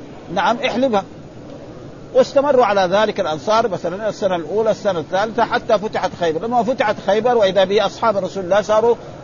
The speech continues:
آه، عندهم الآن خيبر، خيبر فيها النخيل وفيها بساتين وفيها ك-، ف-، فص-، الصحابة رضوان الله تعالى عليهم المهاجرين ردوا إلى الأنصار،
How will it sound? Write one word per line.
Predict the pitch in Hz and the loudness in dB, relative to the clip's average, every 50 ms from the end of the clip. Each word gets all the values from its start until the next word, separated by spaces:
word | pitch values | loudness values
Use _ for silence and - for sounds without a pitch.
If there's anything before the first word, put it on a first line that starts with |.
| - - - | -14 -6 -2
آه، | 175 | -2
عندهم | 190 175 196 226 226 233 233 220 | 0 0 -2 -2 -2 0 0 0
الآن | 202 190 202 233 247 240 226 | 0 2 2 2 2 2 2
خيبر، | - 269 285 277 226 233 220 - - - - - | 2 4 4 4 4 2 -2 -4 -8 -14 -4 0
خيبر | 214 233 240 262 254 | 0 2 4 4 2
فيها | 180 233 262 247 240 | 4 4 4 4 2
النخيل | 240 220 220 208 - 233 254 254 247 226 | 2 0 -2 -2 -2 -2 2 2 4 4
وفيها | 220 185 202 226 233 226 214 | 4 2 2 4 4 4 4
بساتين | 196 214 165 - 214 208 202 - 233 240 233 233 | 4 0 0 2 2 2 2 0 -2 -4 -2 -2
وفيها | 208 170 190 202 180 165 | -2 0 0 0 0 2
ك-، | 160 175 - - - - - - - - - 220 | 0 -2 -6 -6 -12 -16 -18 -18 -18 -12 -8 -4
ف-، | |
فص-، | 220 233 240 226 226 214 - 240 226 151 | -2 0 0 2 2 0 0 -2 -4 -4
الصحابة | 190 - - 233 - 190 226 220 208 | -6 -4 -4 -4 0 0 0 0 0
رضوان | 185 190 165 190 185 180 | -2 0 0 0 0 2
الله | 170 165 175 170 165 | 0 0 0 0 2
تعالى | 151 175 156 160 160 156 | 2 2 2 2 2 2
عليهم | 151 156 165 160 156 | 2 2 0 0 -2
المهاجرين | 151 147 143 143 143 139 165 214 254 277 269 233 - - - - - - - - 185 | -4 -2 0 -2 0 0 -2 0 0 0 0 -2 -4 -10 -16 -18 -18 -18 -8 -2 2
ردوا | 190 233 254 214 196 233 208 | 4 4 4 4 2 2 2
إلى | 190 185 180 | 4 2 2
الأنصار، | 170 151 160 147 139 - 180 190 196 196 185 190 | 0 0 -4 -6 -6 -2 0 2 4 4 2 2